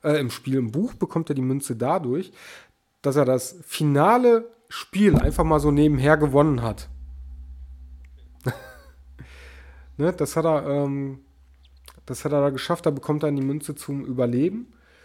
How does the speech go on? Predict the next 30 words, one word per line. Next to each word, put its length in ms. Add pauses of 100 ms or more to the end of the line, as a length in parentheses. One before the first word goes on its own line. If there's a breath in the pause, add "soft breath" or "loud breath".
(420 soft breath)
Ähm, 1500
und 520
der 300 (100)
dritte 640 (480)
Fact 380
ist, 240
und 60
den 100
f-, 340
fand 240
ich 160
richtig 320
klasse 300
und 120
fand 220
das 100
schade, 280
dass 180
es 140
im 120
Buch 260
gar, 260
äh, 140
im 120
Film 220
gar 100
nicht 140
so 80
rübergebracht 640
haben. 300